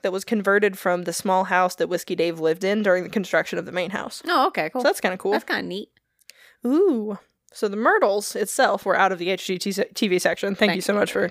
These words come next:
Speaker 1: getting through that with me.
Speaker 2: <laughs>
Speaker 1: 'Cause I had to find a fun way to tell you about the layout. The Myrtles survived the Civil War,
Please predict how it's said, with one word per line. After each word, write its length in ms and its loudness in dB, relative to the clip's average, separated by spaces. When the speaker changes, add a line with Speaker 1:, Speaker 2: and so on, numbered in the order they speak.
Speaker 1:
getting 180 -2
through 120 -4
that 140 0
with 140 -2
me. 80 -2
Speaker 2:
<laughs> 1300 0
Speaker 1:
'Cause 120 -4
I 40 -4
had 140 2
to 60 2
find 240 2
a 80 0
fun 340 0
way 180 4
to 240 2
tell 200 2
you 100 4
about 220 2
the 80 0
layout. 480 0
The 60 -2
Myrtles 680 0
survived 500 2
the 60 -2
Civil 360 0
War, 340 4